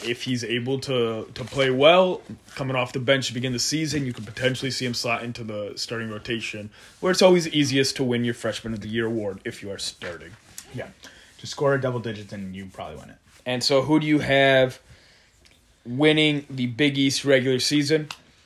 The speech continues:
Speaker 2: Creighton. I don't think that's it.
Speaker 1: Yeah, I'm going
Speaker 2: Uh,
Speaker 1: Creighton.
Speaker 2: I, I'm going chalk there. Uh,
Speaker 1: Yeah.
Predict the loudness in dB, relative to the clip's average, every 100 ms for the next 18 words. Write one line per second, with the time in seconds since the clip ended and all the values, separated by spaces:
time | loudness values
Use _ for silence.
0 | _ _ _ _ _ _ -12 -12 -14 -20
1 | _ _ -18 -16 -16 -18 -18 -18 -20 -20
2 | -8 -4 -2 -4 -4 0 2 2 0 -2
3 | -6 -12 _ -20 -14 -4 0 0 0 -4
4 | -4 -4 -4 -6 -6 -6 -10 -10 -6 -6
5 | -8 _ _ -14 -12